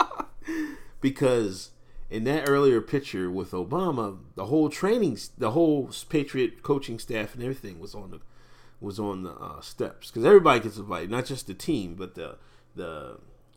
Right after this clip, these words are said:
the, the staff and everything else. So it made it look like there was a whole bunch of more people.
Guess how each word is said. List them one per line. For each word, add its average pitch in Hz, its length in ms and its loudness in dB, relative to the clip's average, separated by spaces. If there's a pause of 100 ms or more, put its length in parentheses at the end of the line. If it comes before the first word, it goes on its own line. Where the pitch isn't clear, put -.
the, 87 180 -14 (100)
the 90 100 -14
staff 113 560 -4
and 95 80 -10
everything 95 380 -8
else. - 300 -8
So 107 260 -6
it 107 60 -2
made 147 240 2
it 131 60 0
look 127 160 0
like 117 180 -4
there 110 80 -6
was 101 120 -4
a 107 60 -4
whole 123 180 -2
bunch 113 220 -4
of 110 60 -10
more 92 160 -8
people. - 440 -12